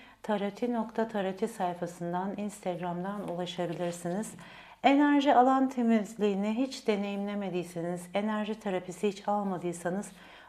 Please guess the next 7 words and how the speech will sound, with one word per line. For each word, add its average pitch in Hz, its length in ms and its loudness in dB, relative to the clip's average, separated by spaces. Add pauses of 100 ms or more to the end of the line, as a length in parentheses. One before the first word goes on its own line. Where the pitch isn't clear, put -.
(120)
bunu 269 160 4
mutlaka 214 800 2 (360)
bir 220 160 0
seferde 202 540 0
olsa 196 320 0
deneyimlemenizi 190 760 -2
isterim. 185 580 -4